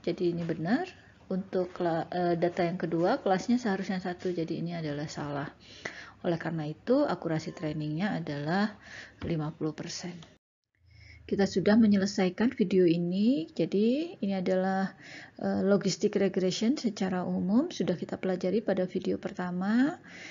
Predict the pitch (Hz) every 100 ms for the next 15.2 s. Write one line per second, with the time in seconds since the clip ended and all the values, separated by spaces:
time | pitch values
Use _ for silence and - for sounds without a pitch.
0 | - - - 226 247 202 190 196 202 202
1 | 190 - 269 285 196 185 180 - - 214
2 | 233 254 - - - - 208 190 190 190
3 | 185 202 190 - 190 190 185 180 170 196
4 | 202 196 220 - - - 190 196 180 175
5 | - - _ _ _ - _ 196 190 190
6 | 208 202 190 - - - 196 208 202 196
7 | 180 175 185 180 214 277 - 175 185 185
8 | 196 - 185 185 - 190 - 180 - 196
9 | 180 185 185 185 185 - 185 175 190 208
10 | 196 170 196 185 165 175 165 214 202 190
11 | 180 190 196 175 175 170 180 - - -
12 | - - - - - - - 190 202 208
13 | 185 196 190 214 233 247 277 - _ -
14 | - _ _ _ _ - - 190 190 185
15 | 190